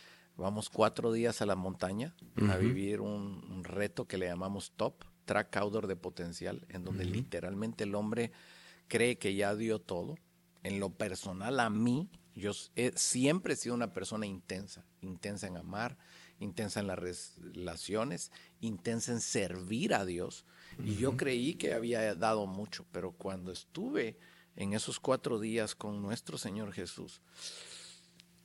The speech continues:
Speaker 1: yo conocí una parte de mí que no conocía.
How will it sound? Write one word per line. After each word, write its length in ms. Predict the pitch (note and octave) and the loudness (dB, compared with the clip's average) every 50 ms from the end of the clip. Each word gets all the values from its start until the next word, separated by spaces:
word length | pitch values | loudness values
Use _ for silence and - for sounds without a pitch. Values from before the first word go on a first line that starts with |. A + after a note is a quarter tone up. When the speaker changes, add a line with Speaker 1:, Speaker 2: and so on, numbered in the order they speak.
| - - - | -20 -14 -8
Speaker 1:
yo 180 | - G#2+ G2+ | -6 -6 -4
conocí 340 | - - A#2 A#2 G#2+ F2+ G2+ | -4 -4 -4 -4 -2 -2 -2
una 220 | G#2+ G#2+ G#2+ G#2 - | -2 -2 -2 -2 -2
parte 300 | G2+ G2 G#2 - - G#2+ | -4 -4 -4 -4 -4 -4
de 100 | G2+ F#2+ | -4 -4
mí 140 | F#2+ G2+ F#2 | -6 -8 -8
que 140 | - - F#2+ | -8 -8 -6
no 160 | G2 G2+ F2+ | -6 -6 -8
conocía. 580 | F#2+ G2 G2 F2+ F2 E2 D#2+ E2 - - - | -8 -8 -8 -8 -10 -10 -12 -16 -18 -20 -20